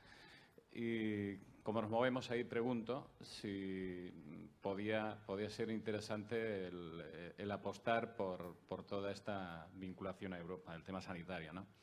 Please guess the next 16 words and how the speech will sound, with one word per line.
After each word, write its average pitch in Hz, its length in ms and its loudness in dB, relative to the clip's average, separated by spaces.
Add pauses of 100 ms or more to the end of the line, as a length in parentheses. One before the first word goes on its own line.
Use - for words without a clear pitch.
(760)
Esa 151 180 4
sería 131 340 6
una. 135 200 8
La 123 140 10
otra, 139 400 8
un 123 120 2
ri-, 131 200 0
un 135 100 2
ligero 139 300 4
flash 143 300 6
de 127 140 6
la 107 140 6
situación 120 460 4
de 120 60 6
Ucrania. 104 400 4
Nosotros, 135 600 6